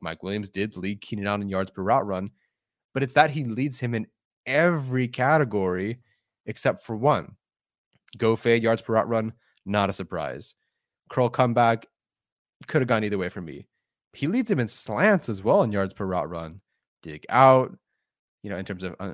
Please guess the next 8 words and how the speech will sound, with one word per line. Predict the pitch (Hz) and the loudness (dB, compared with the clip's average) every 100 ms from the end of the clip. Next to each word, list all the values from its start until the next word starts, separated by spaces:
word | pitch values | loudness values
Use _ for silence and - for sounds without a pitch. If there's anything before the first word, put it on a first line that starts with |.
| 95 | -12
flats | - 101 101 101 90 | -8 0 2 2 -2
are | 90 | -4
on | 82 85 | -6 -8
screens, | - 143 147 139 131 131 123 - _ | -4 0 2 2 0 -2 -6 -12 _
on | - 82 | -12 -12
crossers. | - 120 127 123 127 120 113 - _ _ _ _ - | 0 8 8 8 2 0 0 -6 _ _ _ _ 0
Mike | 139 143 | 0 2
Williams | 127 127 113 | -2 -2 -4